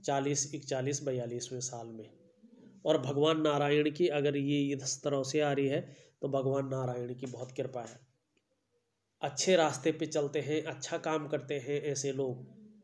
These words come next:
तो निश्चित ही इन लोगों को बहुत बड़ा फायदा होता है। दूसरी बात, जैसे जैसे जो है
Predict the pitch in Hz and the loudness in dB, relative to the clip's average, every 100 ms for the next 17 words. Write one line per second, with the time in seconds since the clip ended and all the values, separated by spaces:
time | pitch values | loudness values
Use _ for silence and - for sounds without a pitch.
0 | - 151 147 151 - 160 156 147 147 143 | -4 -2 0 0 -2 -2 -2 -2 0 0
1 | 139 131 131 131 135 131 151 139 135 127 | 0 2 0 0 -2 0 2 2 0 0
2 | 127 123 123 117 117 123 110 113 - - | -4 -4 -2 -4 -6 -8 -10 -14 -20 -20
3 | - - 139 151 165 165 160 143 147 147 | -20 -10 -2 0 4 4 4 4 2 2
4 | 160 151 156 139 151 147 143 143 | 2 2 2 2 0 2 2 2